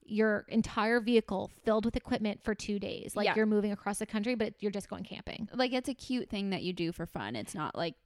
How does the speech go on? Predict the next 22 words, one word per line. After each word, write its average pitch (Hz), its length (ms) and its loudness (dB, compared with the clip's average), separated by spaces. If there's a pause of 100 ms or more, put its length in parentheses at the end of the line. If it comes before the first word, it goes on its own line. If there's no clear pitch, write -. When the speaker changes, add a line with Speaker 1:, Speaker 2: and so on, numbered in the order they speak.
(320)
Speaker 2:
trying 175 200 -4
to 160 60 -6
see 190 140 -6
the 156 100 -6
world 156 360 -6
type - 140 -8
of - 60 -14
thing. 208 200 -10
<laughs> - 20 0
Speaker 1:
Exactly. 254 800 4 (140)
So 247 420 10 (400)
I 262 80 12
just 262 240 6
wanted 320 200 8
to 330 60 4
make 285 140 6
that 285 220 0
clear. 240 380 4 (1040)
Okay, 294 220 4
so 254 360 6
obviously 214 680 2
categorized. - 760 -2